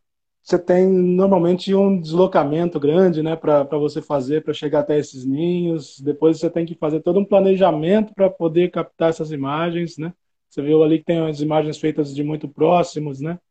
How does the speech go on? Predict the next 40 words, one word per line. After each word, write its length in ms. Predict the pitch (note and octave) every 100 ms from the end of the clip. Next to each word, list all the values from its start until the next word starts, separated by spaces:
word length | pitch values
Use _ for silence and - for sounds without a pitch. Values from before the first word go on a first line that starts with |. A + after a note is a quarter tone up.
| _ _ _
Então, 180 | D#3+ D#3
são 440 | - E3 D#3+ D#3
câmeras 640 | - F3 F3+ E3 D3+ D3+
que 120 | - D#3+
a 80 |
gente 340 | C#3 D3+ - D#3
eleva 720 | D3+ D3 F3+ G#3 G3 F#3+ F3+
acima 420 | - - G3+ G#3
do 100 | F#3
nível 240 | F3 E3
do 120 | D#3+ D#3
ninho 420 | D#3+ F#3 F#3 F3
com, 340 | D#3+ D3+ C#3+ _ _ _
com 120 | D#3
um 40 | C#3+
sistema 400 | C#3+ - F3 D#3
de 100 | D#3
cordas, 960 | D3+ E3+ F#3 F3+ F3 F3 - - - _ D3+
né, 140 | D#3
que 120 | D3+
é 60 | C#3+
um 160 | C#3
sistema 340 | C3+ - D#3+ D3+
que 100 | D#3+
a 40 |
gente 280 | D#3 D#3 C#3 -
ainda 200 | D3 D#3+
está 280 | D#3 E3 D3+
até, 460 | - E3+ G3 F#3+ _ _ _ _ _ _ -
é, 800 | D3+ D3 D3 C#3+ C3+ C3+ C3+ - _ -
é, 120 | F#3+ - - -
desenvolvendo, 880 | C3+ D#3+ D#3+ D#3+ B2+ D#3 F#3+ G3+ F3+
apurando, 760 | F3 E3 D3 D#3+ G3 G#3 G#3 G3+ _ _ _ -
né, 240 | D3+ G3+ _ _ _ -
pra 100 | D#3
aí 180 | D#3 E3
sim 320 | - E3+ F3+
poder 360 | E3+ D#3+ E3+
de 140 | E3 F#3
baixo, 720 | F3 F#3+ G3+ G3 A3+ A3 G#3